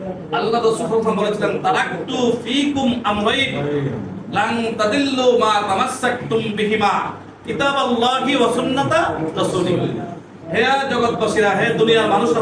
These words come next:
তো জেনে রাখো, "কুল্লু নাফসিন যায়কাতুল মাউত", প্রত্যেককেই মৃত্যুর স্বাদ গ্রহণ করবে, করতে হবেই, এতে কোনো সন্দেহ নাই। আমিও তোমাদের কাছ থেকে বিদায় নিব, এতে কোনো সন্দেহ নাই।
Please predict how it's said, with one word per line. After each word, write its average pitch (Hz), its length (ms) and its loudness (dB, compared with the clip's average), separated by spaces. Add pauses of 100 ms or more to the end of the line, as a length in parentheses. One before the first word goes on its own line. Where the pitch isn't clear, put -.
তো 214 80 0
জেনে 196 200 2
রাখো, 185 440 0 (360)
"কুল্লু 262 300 0
নাফসিন 254 520 0
যায়কাতুল 240 580 0
মাউত", 220 380 4
প্রত্যেককেই 277 720 -2
মৃত্যুর 269 360 0
স্বাদ 339 600 -2 (220)
গ্রহণ 240 340 2
করবে, 170 220 0 (680)
করতে - 280 0
হবেই, 254 400 0
এতে 240 180 -2
কোনো 277 140 2
সন্দেহ 254 320 2
নাই। 233 320 0 (360)
আমিও 262 340 2
তোমাদের 320 460 2
কাছ 294 160 0
থেকে 285 140 0
বিদায় 269 320 2
নিব, 233 200 2
এতে 214 180 2
কোনো 262 200 0
সন্দেহ 254 600 2 (380)
নাই। 220 440 -2